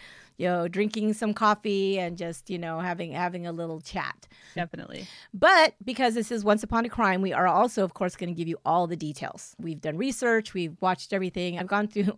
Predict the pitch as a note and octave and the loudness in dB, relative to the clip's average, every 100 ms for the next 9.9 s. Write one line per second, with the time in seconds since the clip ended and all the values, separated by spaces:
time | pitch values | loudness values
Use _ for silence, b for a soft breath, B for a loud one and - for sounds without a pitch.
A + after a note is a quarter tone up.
0 | - G3 G#3 G3 - G#3 F3 - b b | -4 -4 -4 -4 -4 -2 -2 -8 b b
1 | b b - D#4 D4+ C4+ A3 A3 G#3+ G3+ | b b 2 4 4 2 2 4 4 2
2 | F#3+ - G3+ G3 E3+ F3 G#3+ D#3+ - - | 0 0 2 0 0 0 0 0 -4 -16
3 | - - A3 G3+ F#3+ F#3+ F3+ E3+ E3 D#3 | -12 0 2 2 0 -4 -4 -4 -6 -8
4 | E3 F#3+ G3 D3+ F3 E3 G#3+ C4+ G#3+ F#3 | -6 -6 -6 -8 -8 -6 -8 -6 -8 -8
5 | - F#3 F3+ - F3 E3 - D#3+ F3 D#3+ | -10 -10 -10 -10 -8 -8 -8 -10 -10 -10
6 | D#3 D#3 D#3 D3 D3+ C3+ - - - - | -8 -8 -8 -8 -10 -12 -14 -12 -14 -14
7 | B B B B B B - A3+ G#3 - | B B B B B B 2 2 2 -4
8 | - - A#3 F#3+ F#3+ - C#4+ - C#4+ C#4+ | -6 0 4 4 2 2 0 4 4 4
9 | B3+ F#3+ - E4 - A3 D#3+ D3+ F#3 | 2 -2 0 2 4 2 2 2 0